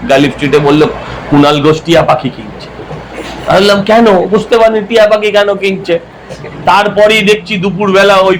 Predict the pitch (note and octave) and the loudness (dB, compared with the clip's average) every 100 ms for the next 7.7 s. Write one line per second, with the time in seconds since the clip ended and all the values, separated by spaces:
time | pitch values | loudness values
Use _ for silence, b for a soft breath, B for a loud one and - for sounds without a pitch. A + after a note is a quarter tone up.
0 | - G3 - F#3+ E3+ D#3+ D3+ - D#3 D#3 | 0 -2 -2 -2 -2 -2 -6 -2 -2 0
1 | D#3 D#3+ D3+ C#3+ A2+ - - - - D#3 | 0 2 2 2 0 -4 -12 -14 -4 0
2 | D#3 D#3+ D#3+ D#3 D3+ D#3 D3 D#3 E3 - | 0 2 2 2 4 4 4 2 2 -4
3 | - - - - - D#3+ D3+ C#3 D3 D3 | -20 -20 -20 -18 0 0 2 -2 -4 -6
4 | D#3 C#3 C#3 C#3 C#3+ - - - - - | -2 -4 -2 -4 -4 -10 -20 -20 -20 -20
5 | - - - - - - D3 C#3 C3 C3+ | -20 -20 -20 -20 -12 -2 0 0 -2 -4
6 | - D3+ C#3+ D#3+ D#3 D3 D3 C#3+ C#3+ C#3+ | -2 -4 0 2 2 2 2 2 2 2
7 | C#3 C#3 C3 - D3+ E3+ G3+ | 2 0 -4 -2 0 2 0